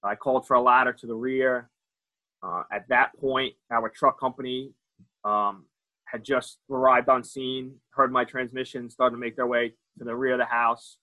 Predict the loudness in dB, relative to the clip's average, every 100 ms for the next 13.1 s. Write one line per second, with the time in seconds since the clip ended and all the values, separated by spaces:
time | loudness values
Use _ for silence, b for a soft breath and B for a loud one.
0 | _ _ _ _ -20 _ _ _ -8 0
1 | 2 4 4 4 4 6 6 6 6 2
2 | -2 -14 _ _ -2 0 2 2 2 0
3 | -2 2 2 2 -2 -16 _ _ -6 -4
4 | 0 2 2 0 -4 -4 -6 -6 0 4
5 | 6 4 -2 -14 -8 -8 -2 2 2 2
6 | 0 -6 -6 -6 -4 0 -2 -2 -10 -4
7 | 0 0 0 -2 -2 -4 -8 -6 -4 -4
8 | -4 -6 -8 -10 -6 -6 -6 0 4 4
9 | 2 _ _ _ _ -4 -2 0 0 -2
10 | -2 -4 -6 -6 -6 -4 -6 -2 2 4
11 | 4 0 -10 -10 -6 2 2 2 _ -6
12 | -6 -6 2 4 4 0 -2 4 4 4
13 | 0